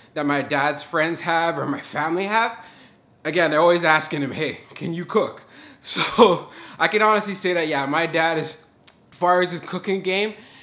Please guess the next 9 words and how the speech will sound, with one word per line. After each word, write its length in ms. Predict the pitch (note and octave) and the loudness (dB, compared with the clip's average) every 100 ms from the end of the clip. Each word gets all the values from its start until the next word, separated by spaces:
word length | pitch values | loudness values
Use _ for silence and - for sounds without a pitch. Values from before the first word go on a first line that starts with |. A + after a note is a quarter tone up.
| - | -12
it 140 | - E3 | -4 -2
is 200 | D3 - - | -4 -8 -4
on 400 | E3+ E3 D#3+ C#3+ - - | 2 2 2 -4 -12 -20
point. 340 | - F#3 E3 - - - _ - - - - | -4 -2 -2 -4 -18 -20 _ -20 -20 -20 -2
Now 220 | D3+ G3 | 2 2
for 200 | G3 G3 | 2 0
the 80 | F#3 | 2
next 280 | F3+ G#3 - | 0 -2 -4
question, 640 | - A3 G#3+ A#3 A#3 A3 | -2 -2 -2 -4 -2 -4